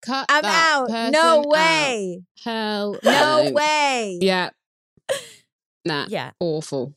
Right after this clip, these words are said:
Speaker 2: Were they even, like, in the V I P or anything?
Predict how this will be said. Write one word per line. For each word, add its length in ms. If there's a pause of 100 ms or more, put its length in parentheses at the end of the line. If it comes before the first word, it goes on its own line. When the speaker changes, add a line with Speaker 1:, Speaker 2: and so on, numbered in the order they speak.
(140)
Speaker 2:
Were 240
they 160
even, 380
like, 240
in 180
the 80
V 140
I 200
P 240
or 60
anything? 500